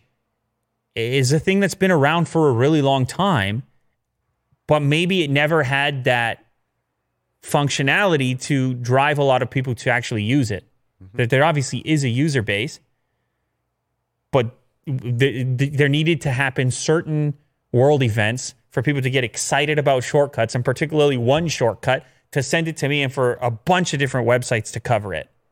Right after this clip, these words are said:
Speaker 1: The next time you get pulled over for speeding or committing any other kind of traffic infraction, you can use an I O S shortcut on your iPhone to covertly record your interaction. Uh, what will it do?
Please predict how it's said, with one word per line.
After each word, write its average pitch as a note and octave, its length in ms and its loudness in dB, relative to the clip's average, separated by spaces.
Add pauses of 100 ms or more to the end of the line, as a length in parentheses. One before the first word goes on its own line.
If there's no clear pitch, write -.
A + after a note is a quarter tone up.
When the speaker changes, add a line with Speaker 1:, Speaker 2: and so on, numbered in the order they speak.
(960)
Speaker 1:
The C#3 80 0
next F3 220 0
time G3+ 240 0
you F3+ 100 0
get E3 180 0
pulled E3+ 280 2
over C#3+ 340 4
for D#3 220 -2
speeding C#3+ 640 -2 (920)
or C3 120 0
committing C3+ 600 0
any C#3+ 240 0
other C#3+ 180 2
kind B2+ 300 -2
of A2+ 80 -6
traffic B2 380 -2
infraction, A2 520 -2
you B2 80 -2
can B2+ 140 -4
use C#3 160 -2
an C3 100 0
I A#2+ 120 2
O B2+ 100 2
S B2+ 120 2
shortcut A#2+ 400 -2
on A2 100 -2
your G#2+ 100 -2
iPhone A2+ 460 -2 (460)
to - 80 -18
covertly C#3+ 840 0
record C3+ 420 0
your B2 140 -2
interaction. G#2+ 640 -4 (840)
Uh, A2+ 1080 0
what C#3 260 2
will F3+ 180 2
it B2 180 -2
do? B2 600 -2